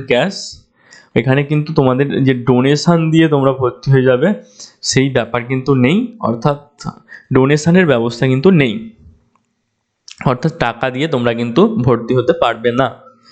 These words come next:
এই ফাঁদে কিন্তু তোমরা পড়বেও না। এরপর বলেছে, boys irrespective of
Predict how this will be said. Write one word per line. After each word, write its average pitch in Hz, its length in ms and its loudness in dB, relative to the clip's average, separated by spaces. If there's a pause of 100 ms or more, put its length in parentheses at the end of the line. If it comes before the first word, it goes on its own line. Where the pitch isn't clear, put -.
(260)
এই 135 240 -2 (300)
ফাঁদে 120 300 -2
কিন্তু 123 320 -2
তোমরা 123 240 0
পড়বেও 113 460 2
না। 110 260 0 (360)
এরপর 147 320 2
বলেছে, 175 300 2
boys 156 400 2 (1120)
irrespective 147 880 0 (100)
of 120 380 0